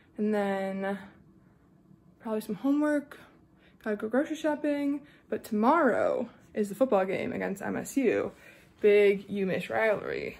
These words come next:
so figured that'd be fun to vlog. Haven't done, like, a game day here,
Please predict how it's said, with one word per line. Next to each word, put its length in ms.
so 540
figured 240
that'd 120
be 80
fun 300
to 100
vlog. 580
Haven't 220
done, 140
like, 100
a 40
game 260
day 160
here, 480